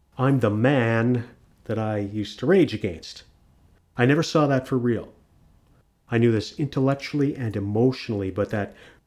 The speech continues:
crutch of weakness was always there to protect me. "I'm just a young priest. I'm still learning how to do this. I'm just a young father. I'm still learning how to do this."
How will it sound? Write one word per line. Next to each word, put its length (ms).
crutch 480
of 160
weakness 640
was 160
always 460
there 240
to 120
protect 480
me. 160
"I'm 180
just 280
a 260
young 280
priest. 540
I'm 120
still 280
learning 380
how 160
to 80
do 240
this. 400
I'm 160
just 240
a 300
young 220
father. 520
I'm 140
still 300
learning 300
how 160
to 80
do 240
this." 420